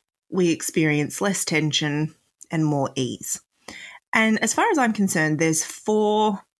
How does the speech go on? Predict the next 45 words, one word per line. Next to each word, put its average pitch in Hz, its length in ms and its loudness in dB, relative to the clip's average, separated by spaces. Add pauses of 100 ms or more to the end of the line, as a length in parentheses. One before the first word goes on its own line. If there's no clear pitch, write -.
(560)
kind 185 120 0
of - 160 0
elements, 190 520 0
I 208 60 0
suppose, 190 580 -2
to 180 160 0
a 170 40 0
balanced 147 640 -2
part 156 280 -2
of - 80 -12
the 151 80 -4
body. - 420 -6 (580)
So - 140 -4
we're 240 60 2
gonna 294 160 2
go 240 160 2
over 165 180 2
those 147 180 0
'cause 175 140 -6
I 185 60 0
think 208 220 -2
that - 120 -6
this 214 140 -2
could 254 160 -2
apply 156 560 0
to 147 340 -2 (140)
any 185 180 2
part 151 260 -2
of 143 80 -6
your 139 120 -8
body. 170 340 -8 (420)
Um, 151 300 0
and 156 180 0
in 156 120 2
this 160 140 0
particular 175 440 -2
masterclass, 143 640 -2
we 151 100 0
were 156 60 2
just 147 220 -2
talking 135 320 -6
about 139 260 -6
the 139 80 -10
hip. - 320 -14 (580)
So 196 440 2